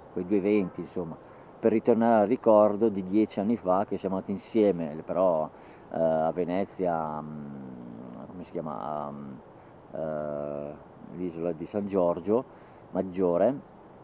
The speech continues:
dove ha suonato appunto nell'anfiteatro Patti Smith, eh, mitica Patti, Patti, Potti.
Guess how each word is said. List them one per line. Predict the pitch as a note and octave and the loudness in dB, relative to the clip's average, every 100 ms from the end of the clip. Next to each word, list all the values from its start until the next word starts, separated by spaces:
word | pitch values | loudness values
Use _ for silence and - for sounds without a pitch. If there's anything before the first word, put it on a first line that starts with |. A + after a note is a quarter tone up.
| - - - - - - | -20 -20 -20 -20 -20 -12
dove | - G2 G#2+ C2 | 0 4 4 2
ha | C2+ C2+ | -4 -8
suonato | - E2+ E2 F2 | -10 -8 -6 -8
appunto | F#2 E2+ | -10 -8
nell'anfiteatro | E2 D#2+ F2+ F#2 G2+ D2+ D#2 - F2+ E2 - - - | -6 -6 -8 0 0 0 -4 -4 -4 -4 -8 -20 -8
Patti | G#2+ E2+ - | -6 -6 -8
Smith, | G2 G2 G#2+ G2 - D#2+ - - - - - | -10 -4 -2 -2 -6 -16 -10 -2 -2 -2 -12
eh, | E2 F2 F2 E2 D#2 - - - | -4 0 0 -2 -8 -14 -20 -8
mitica | G2 A2+ A2+ G#2 G2 | 2 4 2 2 -2
Patti, | - G2+ - - F2 - - - - | 2 -2 -2 -8 -14 -14 -20 -20 -8
Patti, | - F#2+ - - - - - | 0 0 0 -16 -16 -18 0
Potti. | G2 D#2 - - | 2 2 -2 -20